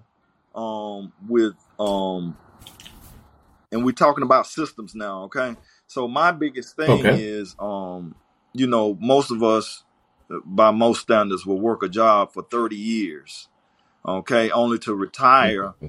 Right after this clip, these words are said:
Speaker 2: <laughs>
Speaker 1: you know, only to retire with, uh, benefits that would, uh, that would, would barely sustain us, you know, financially or our
Speaker 2: Correct.
Speaker 1: family members or whatever the case may be. Um,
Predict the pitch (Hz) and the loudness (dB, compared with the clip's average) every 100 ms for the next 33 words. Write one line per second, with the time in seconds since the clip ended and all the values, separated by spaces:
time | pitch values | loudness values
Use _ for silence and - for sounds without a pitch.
0 | - - _ - 135 139 127 156 156 151 | -18 -20 _ -10 -6 -4 -4 -2 -4 -4
1 | 151 127 117 160 156 165 139 123 110 98 | -4 -4 -4 2 4 4 2 -2 -6 -6
2 | 120 117 110 113 107 98 101 139 131 139 | -6 -6 -8 -8 -8 -10 -10 -10 -10 -4
3 | 127 110 120 110 98 110 101 - 101 98 | -4 -4 -4 -6 -6 -6 -6 -4 -4 -2
4 | 92 90 85 _ _ _ _ _ 90 101 | -4 -8 -12 _ _ _ _ _ -20 2
5 | 131 120 113 101 - 104 110 - 107 135 | 4 4 2 -2 -4 -2 -2 0 2 4
6 | 156 143 - 110 - 165 175 110 80 - | 6 4 2 -4 0 0 2 -2 -10 -14
7 | - 131 139 120 131 127 147 156 - 104 | -10 -6 -4 -2 -2 -2 -2 -6 -6 -4
8 | 104 120 113 113 - 98 - 151 131 117 | -2 -2 -2 -6 2 4 6 2 -2 -8
9 | 120 113 101 104 85 104 135 143 117 104 | -8 -8 -8 -8 -8 -4 0 0 -2 -6
10 | - 98 92 95 90 85 85 78 _ _ | -6 -6 -6 -10 -10 -6 -6 -6 _ _
11 | - - - 107 104 101 95 | -20 -8 0 0 0 -4 -12